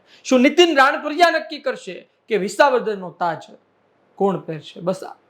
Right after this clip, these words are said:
આ જ મુદ્દા પર વાત કરવી છે આજના વીડિયોમાં. વાત એ છે કે વિસાવદર અને ત્યાં કોંગ્રેસનો વોટ શેર,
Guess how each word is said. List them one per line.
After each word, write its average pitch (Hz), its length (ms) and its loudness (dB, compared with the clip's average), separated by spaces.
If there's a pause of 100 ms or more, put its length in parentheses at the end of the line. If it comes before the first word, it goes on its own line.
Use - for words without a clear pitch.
આ 175 120 0
જ 165 120 -4
મુદ્દા 160 280 -2
પર 165 140 -8
વાત 156 300 -4
કરવી 147 200 -12
છે 143 160 -16
આજના 156 400 -10
વીડિયોમાં. 147 480 -14 (680)
વાત 262 220 4
એ 294 180 0
છે 302 200 -4
કે 302 240 2
વિસાવદર 311 680 2 (440)
અને 214 100 -6
ત્યાં 269 300 4 (260)
કોંગ્રેસનો 254 640 -6
વોટ 165 180 -4
શેર, 165 220 -12